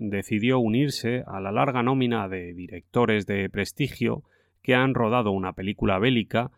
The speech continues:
con el estreno de Dunkerque, una enorme superproducción con cien millones de presupuesto, en la que el director británico tomó como referencia la historia real de los miles de soldados ingleses y franceses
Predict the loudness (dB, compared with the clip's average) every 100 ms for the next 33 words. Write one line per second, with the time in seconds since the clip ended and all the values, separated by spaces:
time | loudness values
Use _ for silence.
0 | _ _ 0 2 4 2 2 2 2 2
1 | 2 0 -4 -4 -6 -8 _ _ _ _
2 | _ -6 -4 -2 0 0 0 -4 -6 -8
3 | -6 -6 -4 0 2 2 -4 -8 -14 -14
4 | -8 -2 -2 0 -2 -4 -6 -8 -6 -6
5 | -4 -4 -2 -2 -2 -4 _ _ -2 0
6 | 2 0 0 0 0 -2 0 0 2 0
7 | 4 2 2 2 0 0 -2 0 2 2
8 | 0 0 0 0 0 -2 -2 -4 -2 0
9 | -2 0 2 2 2 0 -6 -8 -4 -2
10 | -2 -2 -4 -4 -2 0 -2 -4 -6 -2
11 | 0 0 -2 -10 -10 -10 -10 -10 -10 -6
12 | -2 -2 -2 -4 -6